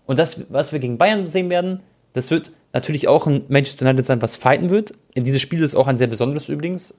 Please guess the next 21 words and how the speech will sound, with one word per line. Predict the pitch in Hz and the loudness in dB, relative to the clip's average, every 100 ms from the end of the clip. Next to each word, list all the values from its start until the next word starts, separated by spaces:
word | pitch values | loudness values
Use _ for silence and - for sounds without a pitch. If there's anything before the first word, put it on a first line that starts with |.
| _ | _
was | 117 113 - | -4 -4 -6
man | 117 113 | -8 -6
auch | - - 117 - | -6 -8 -8 -6
definitiv | 127 120 120 - | -4 -6 -8 -6
sehen | 123 | -4
muss, | 139 147 - _ - - _ _ _ _ 135 | -4 -6 -12 _ -20 -20 _ _ _ _ 0
ähm, | 127 123 117 - _ | 2 2 -2 -6 _
weil | - 127 | 0 0
es | 123 | 0
einfach | 147 127 | -4 -4
um | 120 120 | -4 -2
so | 143 | -2
viel | 143 - | -4 -8
jetzt | 110 - - | -8 -6 0
geht | 156 123 | 2 2
dort. | 101 - | -2 -2
Und | 120 | -4
die | 110 | 2
Bayern | 123 139 | 2 2
werden | 123 123 | 2 2
auch | 113 104 | -2 -4